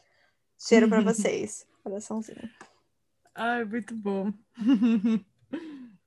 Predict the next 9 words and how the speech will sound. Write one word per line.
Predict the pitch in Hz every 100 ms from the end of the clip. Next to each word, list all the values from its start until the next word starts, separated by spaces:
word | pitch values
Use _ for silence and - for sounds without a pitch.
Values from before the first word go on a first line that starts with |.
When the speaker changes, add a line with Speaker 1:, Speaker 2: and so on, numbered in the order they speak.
| _ _ _ _ _ _ _ 190 _ _ _ _
Speaker 2:
Ai, | 202 202
gente, | 190 185 -
a | 175
minha | 190
história | 185 185 180
agora | 185 170 170 170
é | 185
da | 180
Carolina | 185 202 170 156 160 226